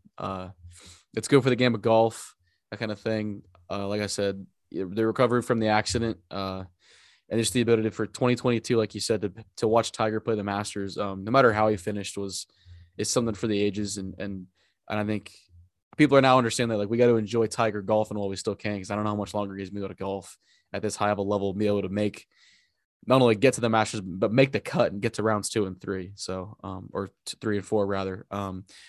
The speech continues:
hopefully he does well at the U S Open. I think him taking this time off will be a big help to him. Um, he should get some time to get his legs under him. I'm not looking for him to go out there and perform and even finish in the top, top ten. I'm just looking for him to go out there and golf,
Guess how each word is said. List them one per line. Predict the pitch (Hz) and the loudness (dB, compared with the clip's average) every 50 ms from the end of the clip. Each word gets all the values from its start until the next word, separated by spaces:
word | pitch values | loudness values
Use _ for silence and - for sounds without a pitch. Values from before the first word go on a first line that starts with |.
| _ _ | _ _
hopefully | - 135 139 139 160 156 147 | 4 4 4 6 8 8 10
he | 151 | 10
does | 151 131 | 10 10
well | 135 143 | 8 4
at | 143 131 | 4 6
the | 131 | 6
U | 135 139 131 | 6 6 6
S | - - | 6 4
Open. | 123 131 127 127 117 | 2 2 2 2 0
I | 110 | 0
think | 107 120 117 113 - _ _ _ _ _ _ _ _ _ _ _ - | -2 -2 -6 -6 -12 _ _ _ _ _ _ _ _ _ _ _ -4
him | 117 120 | -2 -2
taking | 120 - 123 123 120 | 2 4 4 4 4
this | 117 - | 2 2
time | - 123 117 110 | 4 2 4 6
off | 110 113 117 113 - | 6 6 6 4 4
will | 107 | 0
be | 110 110 | 2 2
a | 107 98 85 - _ _ _ - | 2 0 -2 -8 _ _ _ -2
big | 101 117 110 107 | 2 2 2 4
help | 110 110 110 - | 4 0 0 2
to | - 139 127 127 127 | 4 4 4 6 4
him. | 123 120 120 123 - _ - | 2 0 -2 -8 -16 _ -10
Um, | 95 98 98 95 95 95 101 | -8 -6 -6 -6 -8 -8 -8
he | 101 | -10
should | 98 - - 101 | -8 -8 -6 -2
get | 110 110 | -2 -2
some | - - 107 | -2 -4 -6
time | 101 113 107 | -4 -4 -4
to | 107 | -2
get | 104 107 | -2 -2
his | 101 107 | -2 0
legs | 107 107 104 107 113 | -2 -2 -2 -2 -4
under | 110 107 110 110 | -4 -2 -2 -2
him. | 110 110 104 - _ _ _ - - _ _ _ _ _ _ _ _ _ _ _ _ _ _ _ _ - | -2 -4 -6 -10 _ _ _ -20 -20 _ _ _ _ _ _ _ _ _ _ _ _ _ _ _ _ 4
I'm | 135 147 | 6 8
not | 147 147 139 | 10 10 8
looking | 139 131 127 | 8 6 4
for | - 139 | 2 0
him | 123 120 | 0 2
to | 117 | 4
go | 120 117 | 4 4
out | 117 - | 4 4
there | 123 120 | 0 -4
and | 104 | -4
perform | 107 104 - - 117 117 113 110 | -6 -10 -2 0 2 2 4 2
and | 110 113 | 2 0
even | 110 104 104 98 | 0 -2 -4 -4
finish | - 113 107 107 104 - | -4 -4 -2 -2 -4 -6
in | 110 | -8
the | 101 | -8
top, | 98 - - 104 92 90 _ _ _ - | -6 -4 -2 -4 -4 -4 _ _ _ -2
top | - 117 113 - | 0 0 0 0
ten. | - - 113 110 | -2 -2 -2 0
I'm | 110 110 | -2 -2
just | 110 - | -4 -4
looking | 117 113 104 | -4 -4 -2
for | 117 113 | 0 0
him | 104 104 | 0 0
to | 98 | -2
go | 104 104 | -2 -4
out | 101 - | -2 -2
there | 110 101 | -4 -4
and | 95 92 | -4 -4
golf, | 87 95 98 98 98 95 - - - | -6 -6 -4 -4 -6 -8 -10 -18 -20